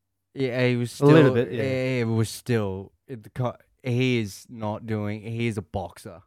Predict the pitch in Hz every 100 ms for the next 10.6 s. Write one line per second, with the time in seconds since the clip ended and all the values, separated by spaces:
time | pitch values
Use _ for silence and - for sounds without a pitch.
0 | _ 113 110 123 123 - - 185 151 147
1 | 139 147 113 120 113 117 110 110 98 101
2 | 104 127 135 143 127 127 135 135 131 123
3 | 117 330 233 208 139 120 117 113 104 104
4 | 101 - 101 98 98 101 - _ _ _
5 | - 120 156 151 101 - 127 127 - _
6 | - 135 131 120 123 123 - _ _ -
7 | 131 127 113 123 123 127 123 - 131 131
8 | 135 - - _ _ _ _ 127 - 120
9 | 117 110 117 110 104 104 107 - 120 110
10 | 101 110 110 104 113 -